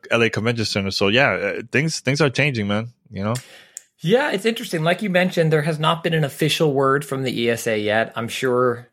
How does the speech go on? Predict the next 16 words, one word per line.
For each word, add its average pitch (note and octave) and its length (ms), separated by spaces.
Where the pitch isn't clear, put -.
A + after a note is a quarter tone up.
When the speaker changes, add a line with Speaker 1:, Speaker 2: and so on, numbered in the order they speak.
Speaker 2:
that's - 180
something B2 320
that G#2+ 360
they C3+ 140
would C3 140
like A#2 260
to B2 80
bury. G#2+ 480
It's - 100
not B2+ 140
a B2+ 40
big D3+ 260
<laughs> - 20
pre-, E3+ 400
pre-, D#3+ 340
like, D3 200